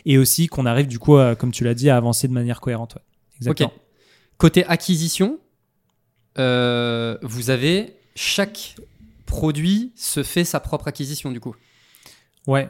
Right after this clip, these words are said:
Speaker 1: l'idée en fait de, de faire des, des produits différents. En fait, on pourrait tout mettre dans un même produit si tu veux.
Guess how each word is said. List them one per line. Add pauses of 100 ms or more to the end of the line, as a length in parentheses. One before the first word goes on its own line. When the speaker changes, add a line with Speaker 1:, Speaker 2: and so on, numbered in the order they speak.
Speaker 1:
l'idée
en
fait
de,
de
faire
des,
des
produits
différents. (220)
En
fait,
on
pourrait
tout
mettre
dans
un
même
produit
si
tu
veux.